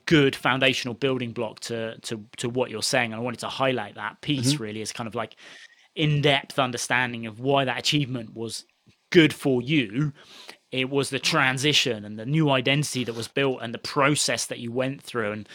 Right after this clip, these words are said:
Speaker 1: and I think that's, that's a powerful reframe for, for, for the context of, of what we're talking about. You also speak
Speaker 2: Yes.
Speaker 1: there very eloquently about the, the, with,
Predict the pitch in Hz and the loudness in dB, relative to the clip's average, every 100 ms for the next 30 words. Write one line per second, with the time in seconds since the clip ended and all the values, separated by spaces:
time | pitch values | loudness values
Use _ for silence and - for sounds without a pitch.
0 | - - 117 123 - 135 131 127 147 - | -18 -12 -6 -6 -4 -4 2 2 2 0
1 | 139 127 123 - 127 117 - 113 120 117 | 2 2 0 2 4 4 0 -6 -6 -6
2 | - 107 101 95 110 107 - 120 110 113 | -4 -6 -6 -14 -14 -14 -10 -6 -6 -6
3 | - 117 - 131 123 120 107 - 110 104 | -6 -6 -2 -2 0 -2 -4 -6 -8 -10
4 | - - - 120 120 117 - 151 143 139 | -14 -16 -8 -4 -2 -4 0 2 2 -2
5 | 113 110 - - - - - 156 180 202 | -4 -4 -6 -16 -20 -12 2 10 12 12
6 | - 127 - - 160 110 117 107 107 107 | 8 2 0 0 0 0 -4 -6 -8 -12
7 | - 147 131 143 151 147 139 107 107 113 | 0 2 2 2 0 2 -2 -2 -4 0
8 | 123 117 107 - 127 127 - - - 135 | 0 0 -8 -6 -4 -4 -8 -20 -8 -6
9 | 123 | -6